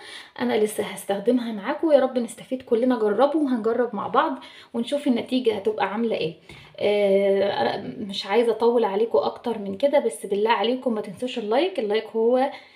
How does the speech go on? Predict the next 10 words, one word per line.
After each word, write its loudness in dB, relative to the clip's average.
اللي 4
بيرفع 2
لنا 0
الفيديو 0
وبيخلي -2
أك-، -8
يعني -4
ناس -4
كتير -4
تشوفه. -2